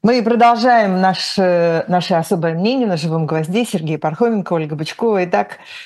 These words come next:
в-, продолжаю я цитировать, э, твой Telegram-канал,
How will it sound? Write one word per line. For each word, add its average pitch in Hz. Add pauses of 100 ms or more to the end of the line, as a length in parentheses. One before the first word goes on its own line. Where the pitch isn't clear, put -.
(180)
в-, 190 (120)
продолжаю 202
я 196
цитировать, 190
э, 160
твой 165
Telegram-канал, 175